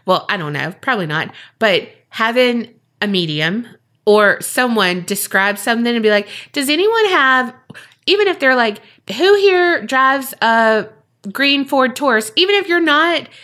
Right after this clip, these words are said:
that person, you're like, "Oh, shit. Are you parked weird? Are, like, what's going on? Is your car unlocked? Is it on fire? What's going on?"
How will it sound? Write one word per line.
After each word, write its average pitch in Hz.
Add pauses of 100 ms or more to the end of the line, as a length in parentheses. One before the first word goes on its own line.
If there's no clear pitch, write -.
(180)
that 311
person, 392 (280)
you're 220
like, 190
"Oh, 214
shit. - (380)
Are 180
you 170
parked 208
weird? 254
Are, 185 (100)
like, 185
what's 202
going 196
on? 190
Is 165
your 165
car 185
unlocked? 202
Is 156
it 160
on 151
fire? 175
What's 190
going 196
on?" 233